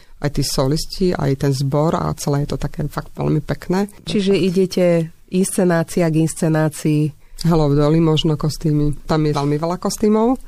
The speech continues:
Speaker 1: a tie kostýmy sa mi napríklad tiež páčia.
Speaker 2: Mhm, tie sú také dobové, dá sa
Speaker 1: Dobové,
Speaker 2: povedať.
Speaker 1: áno.
Speaker 2: Mhm.
Speaker 1: To by som
Speaker 2: Aha.
Speaker 1: musela fakt vymenovať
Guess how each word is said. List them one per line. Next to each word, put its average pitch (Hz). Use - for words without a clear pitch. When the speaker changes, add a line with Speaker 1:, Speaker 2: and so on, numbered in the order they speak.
Speaker 1:
a 139
tie 226
kostýmy 160
sa 143
mi 135
napríklad 139
tiež -
páčia. -
Speaker 2:
Mhm, 196
tie 220
sú 214
také 185
dobové, 151
dá 143
sa 190
Speaker 1:
Dobové, 147
Speaker 2:
povedať. 147
Speaker 1:
áno. 156
Speaker 2:
Mhm. 208
Speaker 1:
To 208
by 175
som 185
Speaker 2:
Aha. 226
Speaker 1:
musela 240
fakt -
vymenovať 156